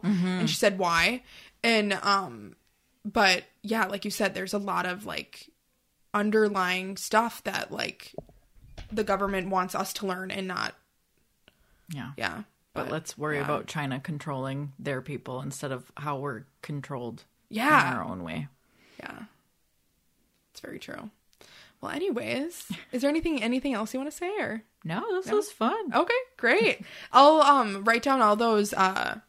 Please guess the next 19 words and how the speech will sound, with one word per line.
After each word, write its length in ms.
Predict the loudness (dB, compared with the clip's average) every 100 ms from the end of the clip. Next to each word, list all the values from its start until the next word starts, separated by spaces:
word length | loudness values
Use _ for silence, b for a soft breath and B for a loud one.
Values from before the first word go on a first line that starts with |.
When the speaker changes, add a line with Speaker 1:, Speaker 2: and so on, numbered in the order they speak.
| _ _ _ _ _ -10
Speaker 2:
those 180 | -4 -2
places 380 | -2 -4 -2 -2
that 120 | -2
people 220 | -2 -4
can 160 | -4 -2
donate. 460 | -2 0 0 0
If 180 | -4 -6
you 80 | -8
can 240 | -6 -6
help 300 | -2 -2 -2
or 100 | -4
if 140 | -6 -10
you 40 |
can 160 | -8 -6
volunteer, 460 | -6 -8 -8 -8
that 100 | -6
would 100 | -6
be 80 | -8
great. 360 | -6 -4 -4